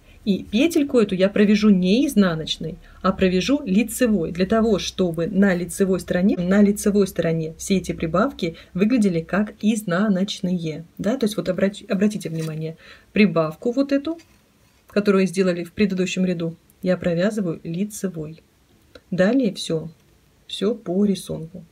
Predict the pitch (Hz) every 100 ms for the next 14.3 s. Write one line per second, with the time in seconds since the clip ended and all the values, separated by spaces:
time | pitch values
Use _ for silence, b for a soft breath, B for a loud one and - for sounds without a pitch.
0 | _ _ - 185 190 254 214 208 - 170
1 | 165 160 - 196 285 220 170 208 208 -
2 | 165 160 165 170 - _ _ _ _ -
3 | - - - 196 170 220 254 - 220 170
4 | 165 208 - 214 208 175 170 190 - 240
5 | 285 320 - 202 208 269 277 220 - 214
6 | 247 262 190 180 208 233 233 220 B B
7 | - 175 - _ - 214 240 214 165 214
8 | 208 185 - 180 202 214 196 165 165 185
9 | - B B B - 185 170 - - 269
10 | 254 240 214 214 214 180 165 202 - 277
11 | 220 165 247 - 247 202 214 214 233 -
12 | 220 170 165 165 165 160 185 208 233 269
13 | 202 165 165 165 165 185 170 175 165 160
14 | 160 170